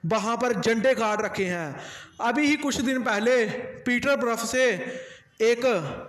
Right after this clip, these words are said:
जरार राजपूत, मैं भी उसी वंश से हूँ, राजा आसिफ जलाल वहाँ का counselor बना है।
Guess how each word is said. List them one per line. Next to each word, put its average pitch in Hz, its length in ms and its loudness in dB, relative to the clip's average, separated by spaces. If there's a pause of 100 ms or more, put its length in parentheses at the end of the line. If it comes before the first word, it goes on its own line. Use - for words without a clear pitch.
(200)
जरार 226 340 2
राजपूत, 220 460 0
मैं 208 300 0
भी 262 60 0
उसी 240 180 -2
वंश 214 280 -2
से 208 120 -2
हूँ, 180 300 -2 (680)
राजा 220 360 2
आसिफ 233 480 0
जलाल 226 400 2 (680)
वहाँ 190 260 -4
का 233 240 -2 (600)
counselor 226 400 0
बना 180 240 -2
है। 151 240 -6